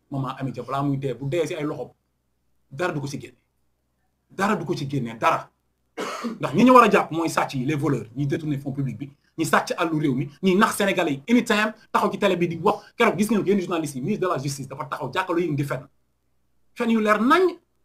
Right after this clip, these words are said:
Daan ne ABSA, ABSA, comment Absa, non Absa, journaliste Seneweb bi, ABSA Anne, ne policiers yi dóoruñ ko. Lu ne fàng, nga ne amul. Loolu insulte la ci peuple bi nga wax. C'est-à-dire ñoom dañ dem ba en réalité, ñoom xam nga mooy nga taxaw di fen.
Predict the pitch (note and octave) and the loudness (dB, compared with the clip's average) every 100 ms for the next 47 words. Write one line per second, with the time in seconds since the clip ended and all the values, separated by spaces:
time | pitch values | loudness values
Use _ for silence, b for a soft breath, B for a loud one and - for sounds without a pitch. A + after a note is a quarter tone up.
0 | _ _ _ _ - F3 E3+ D#3+ G#3+ - | _ _ _ _ -6 -2 0 2 0 2
1 | G#3+ - - A3 F3 - A3+ G#3+ C#3 C#3 | -2 -4 -6 -4 -6 -2 -2 -2 -4 -12
2 | - E3+ F3 D3 - F3 _ _ - D3+ | -8 -2 -2 -2 -10 -14 _ _ -8 2
3 | G#3 G3 - F3+ D#3 - - - - - | 2 2 2 2 0 -4 -10 -12 -14 -16
4 | - - A3+ G#3+ - F#3+ A#3+ - _ - | -20 -4 2 4 4 4 2 -2 _ -6
5 | F3+ E3+ A#3 A3+ G3 D3+ A#3+ A#3 - - | -4 2 4 6 6 8 10 10 6 -2
6 | - _ _ _ _ _ _ F#3 G#3+ C#3+ | -12 _ _ _ _ _ _ 0 2 0
7 | - B3 E3 C#3 _ _ _ D#3+ F#3 E3 | 2 2 2 -4 _ _ _ -4 -4 -2
8 | D#3+ C#3 - _ _ _ _ _ _ _ | -6 -6 -16 _ _ _ _ _ _ _
9 | _ _ _ _ - G3+ F#3+ B3 C#4+ B3+ | _ _ _ _ -2 -2 2 2 4 4
10 | G#3+ F3+ E3+ E3 F3+ C#3+ C3 B2 C4 C#4 | 4 2 2 -2 -2 -2 -2 2 6 6
11 | C#4 - b - D4+ C#4 A3+ G#3+ G#3+ D#3+ | 4 0 b 0 4 6 6 6 4 -2
12 | D#3 F3 F#3+ G#3+ G3 F#3+ F#3+ F#3+ E3+ D#3+ | -4 -4 -2 -2 -2 -2 -2 -2 0 0
13 | E3 F3 C#4+ | 0 -2 -4